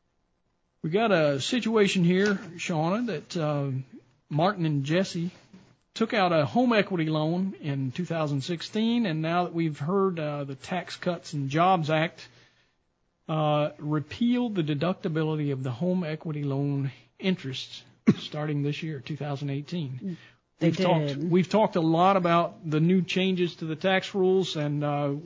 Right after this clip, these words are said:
Speaker 1: we've encouraged people. I know it's tax season, and if you've gone out to, uh, get your taxes done and you failed to talk to your accountant or your tax preparer at the time, we believe you were remiss in, uh, something that's very important.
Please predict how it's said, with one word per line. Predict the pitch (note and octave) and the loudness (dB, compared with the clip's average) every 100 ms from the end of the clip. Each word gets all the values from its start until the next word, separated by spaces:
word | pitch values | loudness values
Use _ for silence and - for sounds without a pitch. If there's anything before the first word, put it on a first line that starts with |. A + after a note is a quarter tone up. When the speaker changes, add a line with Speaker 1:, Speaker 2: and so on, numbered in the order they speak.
| D#3+ | -2
Speaker 1:
we've | C#3+ | 0
encouraged | D3 C3+ G3 G3+ F3+ - | -2 -2 2 4 2 -2
people. | E3+ E3 F#3+ D#3+ | -4 -4 -4 -4
I | D3+ | -2
know | E3 F3+ | 2 2
it's | E3 | 0
tax | - F#3 F#3 - | 0 0 0 -2
season, | G3 G3+ A#3 G3 | -2 0 -2 -2
and | D#3 | -2
if | C#3+ E3+ | -4 -4
you've | D3 C#3 | -6 -2
gone | D#3+ E3+ | 0 2
out | E3+ E3+ - | 0 -2 -4
to, | D#3 D3+ | -4 -2
uh, | D3 C#3+ - _ _ _ _ - D3+ | -2 -4 -8 _ _ _ _ 0 2
get | G3+ | 4
your | E3+ D3 | 4 2
taxes | F3 E3+ - D3+ | 2 2 -2 -2
done | E3+ F#3+ | 0 2
and | F3 D#3 | 2 -2
you | C#3 | -4
failed | - - A#3 B3 F#3+ D#3+ | -6 -4 0 2 2 0
to | D#3+ | -2
talk | F#3 F#3 E3+ | 2 2 0
to | - | -4
your | E3 D#3 C#3+ | -2 -2 -2
accountant | C3+ F3+ F3 E3+ F3+ - _ _ _ _ _ - | -2 -2 -2 -4 -8 -10 _ _ _ _ _ -4
or | D3 C3+ | -2 0
your | C3 | -2
tax | E3+ E3+ - | 0 0 0
preparer | - D3 E3 E3+ E3+ D#3+ D#3+ - - | -8 -4 -2 0 0 -2 -4 -14 -6
at | D#3+ D3 | -6 -6
the | |
time, | C#3 - F3 F3 E3 D3+ E3 D#3 | -10 -4 -2 0 0 -2 -6 -4
we | F3+ | -2
believe | E3+ E3 F3 D3 | 0 2 2 0
you | D#3 | 0
were | D3 C#3+ C3+ | 0 0 0
remiss | C#3 D3 F#3+ G#3+ - - G#3+ D#3 | -2 0 0 0 -4 -12 -10 -6
in, | D3 C#3+ | -4 -4
uh, | C#3+ C#3 C3+ D#3 - | -4 -6 -8 -12 -8
something | F3 D#3+ D#3+ C#3+ | -4 -4 -4 -4
that's | C3+ B2+ | -4 -6
very | D3+ F3 E3+ | -2 0 2
important. | C#3+ B2+ F3+ E3+ E3 | 0 0 0 2 -2